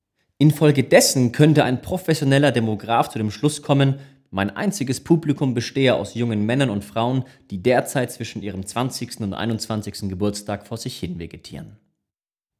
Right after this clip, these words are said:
Deswegen ist auch der wichtigste Mensch in meinem Leben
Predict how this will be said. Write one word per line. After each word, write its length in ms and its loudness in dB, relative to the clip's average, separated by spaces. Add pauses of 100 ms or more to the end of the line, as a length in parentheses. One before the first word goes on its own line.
(420)
Deswegen 480 0
ist 140 -4
auch 140 -6
der 200 -8
wichtigste 420 -6
Mensch 300 -2
in 60 -8
meinem 260 -4
Leben 500 -4